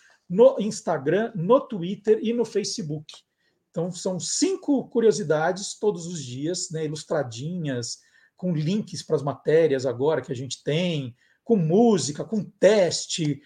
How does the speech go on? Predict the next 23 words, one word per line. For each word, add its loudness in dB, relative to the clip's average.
com -2
frases 2
motivacionais. 0
Tá 0
muito 6
legal, 6
você -4
precisa -2
acompanhar, -4
é, 4
todos 2
os -4
dias. -4
Nós -6
já -2
colocamos -2
ali 0
por -12
volta -2
das -4
sete -6
da -2
manhã, 0